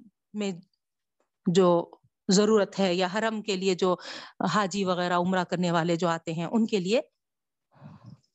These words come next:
کرنا چاہیے تھا، تو گویا وہ ایک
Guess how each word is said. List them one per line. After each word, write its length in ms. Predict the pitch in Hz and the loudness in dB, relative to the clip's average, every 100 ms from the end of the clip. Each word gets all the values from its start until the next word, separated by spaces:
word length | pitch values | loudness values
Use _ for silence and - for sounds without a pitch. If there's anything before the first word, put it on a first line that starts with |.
| - 170 135 - - - | -16 -12 -12 -12 -12 -4
کرنا 220 | 202 185 | -2 -4
چاہیے 300 | - 165 180 | -8 -10 -10
تھا، 140 | - 233 - _ _ _ _ - - - - - - - - - - - - - _ _ - | -12 -14 -14 _ _ _ _ -20 -20 -20 -20 -20 -20 -20 -20 -20 -20 -20 -20 -20 _ _ 2
تو 80 | |
گویا 340 | 226 262 311 311 | 4 6 6 4
وہ 140 | 302 302 | 4 2
ایک 260 | 302 - | 2 2